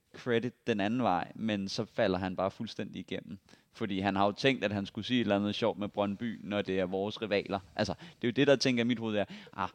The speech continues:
så kan man joke med, hvor ringe Brøndby er, øh, og så tage fokus på det, og så kunne vi grine af det og sige, 'Haha, ja,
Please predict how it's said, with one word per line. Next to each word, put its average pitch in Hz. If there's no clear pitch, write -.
så -
kan 117
man 117
joke 120
med, 113
hvor 101
ringe 107
Brøndby 131
er, 127
øh, 107
og 92
så 123
tage 117
fokus 120
på -
det, 107
og 107
så 123
kunne 110
vi 113
grine 113
af 90
det 107
og 107
sige, 107
'Haha, 107
ja, 101